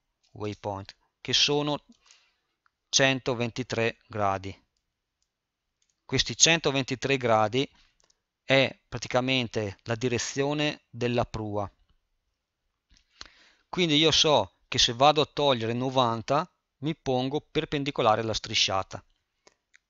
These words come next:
Torno di nuovo sui settaggi, custom, close, control sul primo, cioè, ehm, click sul primo,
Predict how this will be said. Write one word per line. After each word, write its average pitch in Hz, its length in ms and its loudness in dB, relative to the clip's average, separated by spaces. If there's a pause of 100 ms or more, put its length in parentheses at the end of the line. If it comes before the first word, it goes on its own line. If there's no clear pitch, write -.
(880)
Torno 127 280 -2
di 117 80 -8
nuovo 120 160 2
sui 113 140 0
settaggi, 131 760 2 (240)
custom, 110 640 -2 (300)
close, 117 540 -8 (840)
control 117 520 -4
sul 107 200 -4
primo, 107 500 -10 (1500)
cioè, 107 240 -6 (140)
ehm, 101 580 -10
click 123 240 -2
sul 107 160 -4
primo, 117 520 -6